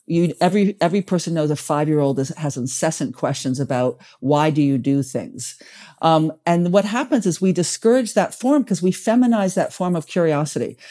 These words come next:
And so once we feminize it, we demean it and mock it, and it goes away. We call it gossip. It has nothing to do with gossip. So the idea is if we don't even value interpersonal curiosity, Preet, but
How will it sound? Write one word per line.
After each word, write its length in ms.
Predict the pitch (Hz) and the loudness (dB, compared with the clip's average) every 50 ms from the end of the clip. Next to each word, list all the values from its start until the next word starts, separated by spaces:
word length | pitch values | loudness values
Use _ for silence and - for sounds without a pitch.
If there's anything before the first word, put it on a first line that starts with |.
| - - - _ | -20 -20 -8 _
And 160 | - 160 160 | 0 0 0
so 220 | 143 - 185 175 165 | 2 4 4 4 4
once 340 | 131 135 180 214 262 - | 4 2 2 0 0 2
we 120 | - 254 233 | 0 0 0
feminize 560 | - - 202 208 196 185 175 160 156 143 160 | 2 2 2 2 4 2 2 2 2 0 0
it, 80 | - 135 | 0 2
we 100 | 156 156 | 0 0
demean 400 | 147 160 151 170 185 196 196 180 | 2 2 2 2 2 2 2 0
it 100 | 165 - | 0 0
and 160 | 151 147 143 | 0 0 0
mock 300 | 143 139 143 - - - | 0 0 -2 -2 0 0
it, 140 | 147 127 - | 0 0 2
and 160 | 143 139 131 - | 0 0 0 0
it 200 | 139 143 139 139 | -2 -4 -2 0
goes 260 | 156 151 165 151 160 | 0 2 2 2 0
away. 260 | 151 143 151 143 135 | 0 0 2 2 2
We 120 | 127 143 | 0 -2
call 220 | - - 156 143 131 | -2 -2 0 0 0
it 120 | - 117 | -2 -2
gossip. 400 | 127 127 127 147 151 - 151 - | -2 -2 -2 -2 -2 -4 -4 -4
It 100 | 131 127 143 | -4 -4 -4
has 180 | 127 120 - | -6 -4 -2
nothing 260 | 143 139 143 - 143 | -2 -2 -2 -2 -2
to 80 | 131 123 | -2 -2
do 140 | - 131 127 | -2 -2 -2
with 160 | 117 120 120 | -2 -4 -4
gossip. 440 | - 117 113 123 - - - - _ _ - - - - - - | -4 -4 -4 -4 -6 -8 -10 -10 _ _ -20 -20 -20 -20 -20 -16
So 160 | - - 214 202 | 0 2 4 4
the 140 | 208 214 | 4 4
idea 340 | - 208 208 190 220 269 262 | 4 4 2 2 2 2 2
is 100 | 226 190 | 2 2
if 120 | 214 - - | 0 -2 -2
we 80 | 214 | 0
don't 240 | 180 220 226 269 320 | 2 2 2 4 2
even 240 | 311 254 254 196 180 | 2 0 0 0 0
value 500 | 156 170 180 185 214 240 240 214 190 - | 0 0 0 2 2 2 2 2 0 0
interpersonal 720 | - 190 185 - 202 - - 196 180 - 175 170 165 156 | 0 0 0 -2 -2 -2 -2 -4 -4 -4 -4 -6 -6 -6
curiosity, 720 | - - 180 170 160 160 170 202 202 - - 151 151 139 135 | -4 -2 0 0 2 0 0 -2 -2 -4 -2 -2 -2 -2 -2
Preet, 460 | 135 - 156 135 123 135 131 - - - - _ _ _ | -2 -2 -2 0 0 -2 -2 -8 -16 -20 -20 _ _ _
but 260 | - 180 160 - - | 4 4 4 4 0